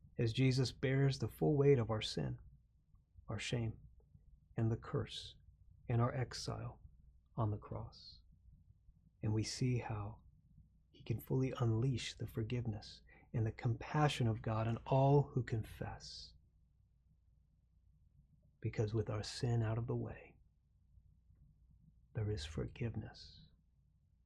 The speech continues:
It belongs to the Lord to be abundant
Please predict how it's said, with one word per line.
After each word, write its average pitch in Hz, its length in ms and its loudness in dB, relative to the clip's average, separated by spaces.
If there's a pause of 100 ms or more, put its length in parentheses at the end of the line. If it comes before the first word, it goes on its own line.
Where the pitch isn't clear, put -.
(260)
It 120 160 -4
belongs 120 640 2
to 151 100 -2
the 127 100 2
Lord 104 300 -2 (840)
to 123 80 0
be 123 160 4
abundant 123 560 2